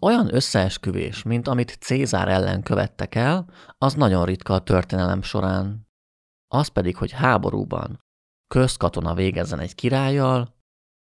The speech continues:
vagy egy mai napig ismeretlen íjász, mint aki oroszlán szívű Rihárdot megölte,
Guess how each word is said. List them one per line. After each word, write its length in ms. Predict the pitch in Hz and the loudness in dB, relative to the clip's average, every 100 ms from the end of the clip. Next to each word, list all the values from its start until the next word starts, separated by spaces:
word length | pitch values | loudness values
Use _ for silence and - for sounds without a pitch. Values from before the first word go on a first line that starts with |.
| _ _ - | _ _ -8
vagy 220 | 95 107 | 4 6
egy 140 | 104 101 | 8 6
mai 260 | 147 175 | 4 4
napig 320 | 104 110 98 | 2 2 0
ismeretlen 640 | 104 113 92 92 - 90 95 | -2 -2 -2 -2 -2 -4 -4
íjász, 640 | 156 127 92 92 147 - | -2 2 2 2 0 -4
mint 280 | 127 123 123 | -4 -2 -2
aki 180 | 113 117 | -2 0
oroszlán 460 | 143 110 - 92 | 2 0 0 -2
szívű 280 | 90 - 95 | -2 -2 0
Rihárdot 500 | 101 98 87 87 87 | 0 2 0 -2 -4
megölte, 600 | 110 139 131 110 - 98 | -2 2 4 2 2 -2